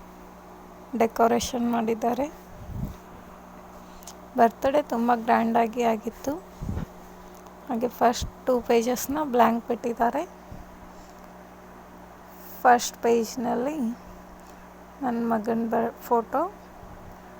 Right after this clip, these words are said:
ಹಾಗೆ ಈ ಕಡೆ ನನ್ನ ಮಗನ ಫೋಟೋ, ಹಾಗೆ ನಮ್-, ನಾನು, ನನ್ನ ಹಸ್ಬೆಂಡ್, ಹಾಗೆ ನನ್ನ ಮಗ ಮೂರು ಜನ ಇರೋ ಫೋಟೋಸ್ನ ಹಾಕಿದ್ದಾರೆ. ತುಂಬ ಚೆನ್ನಾಗಿ ಮಾಡಿದ್ದಾರೆ ಫೋಟೋಸ್ನ.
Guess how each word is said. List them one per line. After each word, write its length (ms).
ಹಾಗೆ 380
ಈ 40
ಕಡೆ 320
ನನ್ನ 240
ಮಗನ 320
ಫೋಟೋ, 380
ಹಾಗೆ 320
ನಮ್-, 300
ನಾನು, 340
ನನ್ನ 280
ಹಸ್ಬೆಂಡ್, 480
ಹಾಗೆ 240
ನನ್ನ 260
ಮಗ 180
ಮೂರು 240
ಜನ 220
ಇರೋ 260
ಫೋಟೋಸ್ನ 640
ಹಾಕಿದ್ದಾರೆ. 520
ತುಂಬ 240
ಚೆನ್ನಾಗಿ 760
ಮಾಡಿದ್ದಾರೆ 560
ಫೋಟೋಸ್ನ. 640